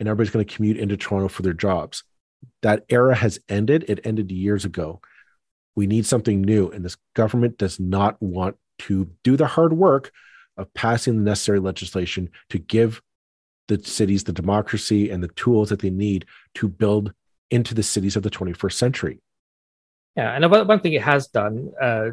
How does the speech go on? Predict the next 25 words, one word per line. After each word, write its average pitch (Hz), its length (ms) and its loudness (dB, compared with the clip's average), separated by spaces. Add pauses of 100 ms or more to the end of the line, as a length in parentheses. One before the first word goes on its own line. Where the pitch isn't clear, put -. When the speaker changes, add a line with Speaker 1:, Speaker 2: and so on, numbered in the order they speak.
(140)
Speaker 2:
just - 400 -12
pick 131 160 -8
up 113 120 -10
one 120 240 -6 (200)
point 120 240 -6
there, 107 140 -4
is 117 120 -6
it - 40 -4
has 170 260 2
given 123 220 -2
them 107 140 -6
targets. - 600 -4 (180)
It's - 100 -6
basically 147 260 4
said 131 220 -2
to 110 100 -12
Burlington, 127 340 0
Speaker 1:
Yeah. 143 100 6
Speaker 2:
"You've - 100 4
gotta 165 140 6
build 127 400 -2 (100)
two - 140 -4
hundred 143 320 -2
ninety 127 300 -4
thousand 113 760 -4